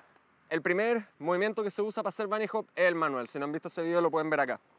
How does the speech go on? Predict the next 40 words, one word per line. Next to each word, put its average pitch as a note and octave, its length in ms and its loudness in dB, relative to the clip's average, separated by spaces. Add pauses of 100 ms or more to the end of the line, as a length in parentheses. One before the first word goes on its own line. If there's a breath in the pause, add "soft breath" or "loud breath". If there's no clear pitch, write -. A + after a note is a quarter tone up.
(140)
Habiendo G3+ 320 6
aprendido A3 300 6
a - 20 6
hacer A3 200 2
el G#3+ 120 2
manual, A3+ 460 4
ya G#3 100 6
tenemos G3+ 260 2
una G3+ 140 4
idea G3+ 180 6
más G#3 120 4
o G3 60 4
menos G#3 300 4
de G3+ 60 6
los F3 100 2
pesos G3+ 320 -2
de G3+ 80 0
la G3 120 4
bicicleta, G3+ 680 2
dónde F#3 220 0
está G3 140 0
la F#3 120 2
rueda F#3+ 160 2
trasera G3 440 0
y G3+ 40 2
desde E3+ 240 4
dónde F3 180 2
podemos F3 260 2
rechazar. D#3+ 460 -2 (800)
Para C#3 80 0
hacer F#3+ 200 0
un A3 120 -2
bunny A3+ 260 2
hop, A3+ 140 0
vamos G#3 240 4
a G3+ 40 2
primero G#3+ 380 2
hacer A3+ 240 2
un A3+ 100 2
manual. F#3 320 2